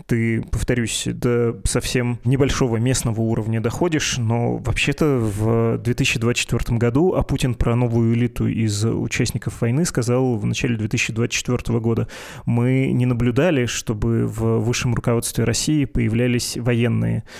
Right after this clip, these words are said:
Ни Пушкин не входит в летном шлеме, ни Гоголь в бескозырке, никто другой неожиданный в военной форме или только ее сняв. При том, что вот когда Путин это сказал, а это было на каком-то совершенно проходном совещании в Санкт-Петербурге,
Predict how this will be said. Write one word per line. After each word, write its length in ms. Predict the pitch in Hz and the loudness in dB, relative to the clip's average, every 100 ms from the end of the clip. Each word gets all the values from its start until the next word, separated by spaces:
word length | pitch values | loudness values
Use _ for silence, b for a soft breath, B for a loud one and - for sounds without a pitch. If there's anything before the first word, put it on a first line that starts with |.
| B B | B B
Ни 240 | - 127 131 | -4 0 0
Пушкин 640 | 160 147 131 117 113 117 | 0 0 0 0 0 0
не 80 | 117 | -2
входит 300 | 110 117 110 | -2 0 -2
в 80 | 104 | 0
летном 280 | 113 117 113 | -2 0 -4
шлеме, 420 | - 131 135 113 | 0 0 0 0
ни 280 | 117 113 113 | 0 0 0
Гоголь 320 | 113 110 110 | 0 0 -2
в 100 | 101 | -4
бескозырке, 720 | 101 - 123 120 143 - 110 | -4 -2 0 0 0 0 0
никто 400 | 120 113 107 120 | 0 -2 -2 -4
другой 460 | 113 110 120 123 120 | -2 -2 0 2 0
неожиданный 800 | 117 117 113 117 127 117 113 113 | 0 0 0 2 2 2 0 0
в 460 | 104 113 110 113 | -2 0 0 0
военной 400 | 107 113 117 113 110 | 0 0 0 0 0
форме 340 | 127 127 120 110 | 0 0 0 0
или 200 | 113 107 | 0 -2
только 260 | 113 - | -2 0
ее 180 | 113 110 | 0 0
сняв. 380 | 117 123 113 - B B B | 0 0 -2 -4 B B B
При 100 | - | -4
том, 200 | 107 120 | 0 0
что 600 | 131 - 123 113 110 113 - | 0 0 2 2 2 0 -4
вот 260 | 117 120 | -6 -2
когда 220 | - 110 | 0 0
Путин 300 | 117 - 120 | 0 0 0
это 120 | 113 - | 0 0
сказал, 440 | - 120 160 - | 0 2 2 2
а 60 | 123 | 0
это 180 | 117 | 0
было 240 | 117 127 117 | 0 2 2
на 180 | 120 120 | 0 -2
каком-то 340 | 131 120 113 | -2 -4 -4
совершенно 400 | - 117 123 110 | -4 -2 0 0
проходном 560 | - 110 110 113 110 - | 0 0 0 0 0 -2
совещании 600 | - 104 123 117 113 113 | -2 -2 0 0 0 0
в 240 | 113 117 | 0 0
Санкт-Петербурге, 840 | - 120 - - 123 190 165 131 | 0 -2 -2 -2 0 0 0 0